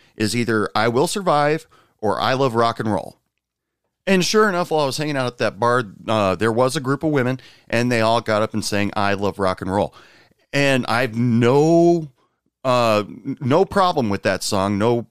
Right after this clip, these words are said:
uh, I have no problem with Joan Jett and the Blackhearts. They are rock and roll icons as far as I'm concerned. But it gets sang almost every karaoke weekend, especially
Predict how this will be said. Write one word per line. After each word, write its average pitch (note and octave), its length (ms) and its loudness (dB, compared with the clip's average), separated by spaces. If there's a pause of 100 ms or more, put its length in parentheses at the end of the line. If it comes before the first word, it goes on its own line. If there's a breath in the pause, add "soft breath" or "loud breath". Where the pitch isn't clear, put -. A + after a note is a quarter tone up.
(140)
uh, G2+ 320 0
I G2+ 160 -2
have G2 200 -2
no A2+ 260 0
problem A2+ 460 -2
with F#2 140 -4
Joan A2+ 240 -4
Jett G#2+ 220 -2
and G#2+ 80 -8
the F2+ 60 -8
Blackhearts. G#2+ 540 -2
They G2+ 160 -2
are F#2 320 -2 (260)
rock A2+ 260 0
and G#2 100 -6
roll G2+ 180 0
icons G#2 560 -4
as - 60 -10
far F2 240 -6
as E2 80 -8
I'm E2+ 160 -8
concerned. D#2+ 460 -12 (600 loud breath)
But B2 460 0 (160)
it C3+ 200 0
gets C3+ 260 -2
sang B2+ 640 -2 (120)
almost C3+ 720 0
every C#3 460 0
karaoke A#2 680 -2
weekend, F#2+ 520 -4 (300 soft breath)
especially C3 760 -2